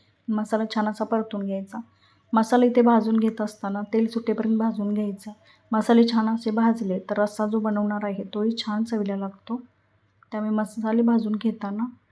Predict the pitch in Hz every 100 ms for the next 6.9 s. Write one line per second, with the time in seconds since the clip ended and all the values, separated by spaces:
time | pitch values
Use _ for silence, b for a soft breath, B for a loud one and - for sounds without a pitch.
0 | _ _ _ - 220 214 208 220 220 202
1 | 247 247 220 196 202 208 208 220 226 226
2 | 208 220 233 233 226 226 208 202 208 208
3 | 208 208 220 240 247 B B B - 190
4 | 196 220 214 233 320 202 226 226 226 226
5 | 220 208 208 208 208 208 208 208 202 202
6 | 208 202 208 208 202 226 226 233